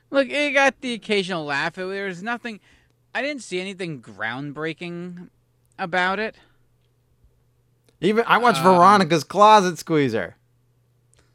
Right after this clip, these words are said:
Speaker 1: Just be glad. So, are you aware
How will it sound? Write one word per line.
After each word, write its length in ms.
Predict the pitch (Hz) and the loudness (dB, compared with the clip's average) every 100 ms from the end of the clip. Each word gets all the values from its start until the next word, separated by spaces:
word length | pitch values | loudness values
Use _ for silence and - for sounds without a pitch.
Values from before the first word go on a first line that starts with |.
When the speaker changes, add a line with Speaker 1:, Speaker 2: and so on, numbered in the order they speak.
| _ _ - 196 _ _ _ _ _ _ _ _ _ _ _ _ _ _ _ _ - | _ _ -20 -20 _ _ _ _ _ _ _ _ _ _ _ _ _ _ _ _ -8
Speaker 1:
Just 280 | 214 214 | -8 -6
be 120 | 262 220 | -8 -8
glad. 400 | 190 180 151 - | -4 -2 -2 -6
So, 280 | - 165 | -4 -4
are 120 | 151 160 | -2 -4
you 220 | 226 247 | 0 -2
aware 640 | 175 175 180 147 110 101 | -2 0 0 0 -6 -14